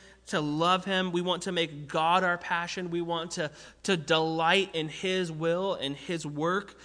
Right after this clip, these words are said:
We have to be about the will of the Father as Jesus was, and we can't have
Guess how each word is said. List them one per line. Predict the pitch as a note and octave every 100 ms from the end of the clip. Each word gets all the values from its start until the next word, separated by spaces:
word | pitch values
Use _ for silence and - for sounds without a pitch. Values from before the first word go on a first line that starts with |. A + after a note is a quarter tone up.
| - -
We | - E3 E3+ F3+
have | G3 F#3+
to | F3+
be | E3+ F3
about | - D3 C#3 E3 F3 G3 - - - - -
the | D#3 E3
will | E3 F3+ F3+
of | E3
the | D3+
Father | D3+ E3 D#3 F3+ G3
as | F3 C#3+ C3+
Jesus | B2+ A#2+ D3+ E3 F#3 -
was, | F#3 F#3 G#3 G3+ - - -
and | - E3
we | E3+
can't | E3+ - G#3 F3+
have | - F#3 F3+